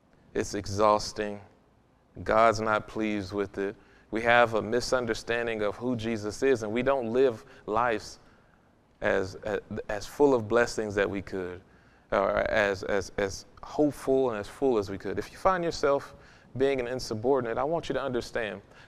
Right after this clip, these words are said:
that God loves you. The, the, the image that is distorted, that is being distorted by the adversary, I want you to understand that God actually is love. He loves you. He loves you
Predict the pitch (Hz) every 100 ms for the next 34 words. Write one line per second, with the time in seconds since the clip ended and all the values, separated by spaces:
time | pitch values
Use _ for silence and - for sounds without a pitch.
0 | - 104 104 123 127 120 117 120 110 101
1 | 95 - _ _ _ _ _ _ _ _
2 | _ _ _ _ _ _ - 127 117 120
3 | 113 120 151 165 175 165 - - - _
4 | _ - 110 107 101 101 - 143 151 156
5 | 156 113 107 101 113 147 151 135 - 139
6 | 143 139 135 123 117 139 131 - 135 139
7 | 175 170 156 135 147 139 - 135 117 98
8 | - - - 104 104 135 151 143 - 143
9 | 151 - 143 131 151 139 120 101 101 -
10 | - _ _ - - - 175 196 160 175
11 | 175 110 101 95 - - - 185 151 147
12 | 185 160 135 127 127 127